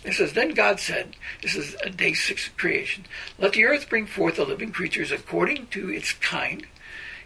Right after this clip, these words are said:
cattle and creeping thing and beast of the earth, each according to its kind.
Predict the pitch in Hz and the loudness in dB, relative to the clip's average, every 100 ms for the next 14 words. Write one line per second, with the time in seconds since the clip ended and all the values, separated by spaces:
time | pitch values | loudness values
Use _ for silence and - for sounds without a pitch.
0 | - - - - 220 - - 156 - 185 | 4 8 8 6 0 -8 -14 -2 2 2
1 | 170 147 180 170 156 147 147 - 160 139 | -2 -2 -2 -2 -4 -4 -4 -4 -4 -4
2 | 139 - - - - - - 240 - - | -4 -4 -10 -18 -20 -2 -2 0 -2 0
3 | 180 151 151 127 120 - 113 110 | 0 0 -2 -6 -4 -4 -4 -6